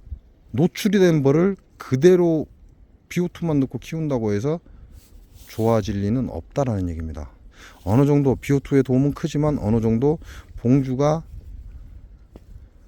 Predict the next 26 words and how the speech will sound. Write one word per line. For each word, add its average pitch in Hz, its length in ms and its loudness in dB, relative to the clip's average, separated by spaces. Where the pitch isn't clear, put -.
생각을 139 480 -2
좀 139 220 -4
하고 151 400 -6
벌을 113 300 -4
관리를 101 440 -6
해야 131 100 -6
된다 120 200 -4
이렇게 90 160 -8
보시면 82 280 -10
돼요. 78 120 -10
왜냐, 107 240 0
그 143 140 0
증거는 147 580 4
제가 120 220 2
손을 175 280 0
댄 135 280 4
벌은 147 420 2
그래도 143 500 4
요 156 100 4
놈은 190 260 4
약하지만 131 600 2
작년부터 135 500 0
약했어요. 95 500 -4
약하지만 117 460 -2
살아 156 240 -2
있습니다. 87 480 -8